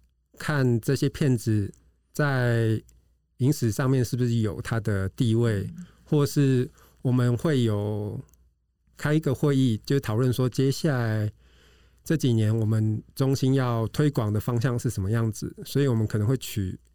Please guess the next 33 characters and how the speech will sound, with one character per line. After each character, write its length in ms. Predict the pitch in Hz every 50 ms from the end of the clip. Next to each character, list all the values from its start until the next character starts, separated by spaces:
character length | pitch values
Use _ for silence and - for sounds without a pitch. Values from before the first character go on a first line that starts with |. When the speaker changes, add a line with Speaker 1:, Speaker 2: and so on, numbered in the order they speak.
| _ _ _
Speaker 1:
某 240 | - 113 104 104 110
一 80 | 123
些 460 | 135 - - 127 131 123 120 120 127 - _ _
类 160 | - 147 135
型 240 | 120 - - 98 95
的 100 | 98 101
片 280 | - - - 131 110 107
子。 160 | - - - - _ _ _ _ _ _ _ _ _ _ - - _ _ _ _ _
对， 220 | - 113 98 95 127 127 - _
大 120 | - 127
概 180 | 113 123 117 113
会 260 | - 120 113 107 101
有 160 | 95 95 90 90
这 140 | - -
样 120 | 113 110 107
子 120 | - 107
的 140 | 87 - 92 - - - - _
讨 240 | - - - 92 98
论。 200 | 110 123 135 - - - - - - - - - - - -
Speaker 2:
那 80 | - 208
在 180 | - - 254
你 120 | 190 139 117
们 140 | 113 113 117
修 280 | - - - 160 170
复 180 | 165 - 185 156
的 140 | 127 117 117
这 180 | - 143 135
些 580 | 135 - - 139 135 135 135 135 135 135 139 - -
影 180 | 127 113 107
片 240 | 107 - - 131 107
里 120 | 98 101
头 240 | 104 - - 98 98 101
啊， 220 | 101 101 127 180